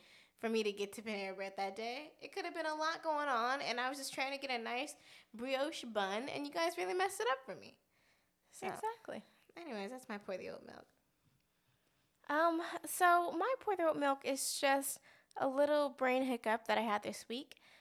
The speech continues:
Speaker 2: Um, so I have a new office at work, and I thought I would get some plants to furnish it, you know, make it mine, put my little spin on things.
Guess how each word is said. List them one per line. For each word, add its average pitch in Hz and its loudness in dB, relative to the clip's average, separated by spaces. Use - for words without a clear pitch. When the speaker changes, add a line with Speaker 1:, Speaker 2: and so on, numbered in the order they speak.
Speaker 2:
Um, 196 0
so 285 4
I 262 10
have 302 4
a 269 4
new 247 4
office 233 2
at 220 2
work, 202 0
and 196 0
I 202 6
thought 214 10
I 208 10
would 208 0
get 220 0
some 214 -2
plants 208 2
to 220 0
furnish 202 2
it, 202 2
you 208 -2
know, 190 2
make 196 -2
it - -6
mine, 196 -2
put 214 -2
my 208 2
little 202 4
spin 214 2
on 196 4
things. 190 -4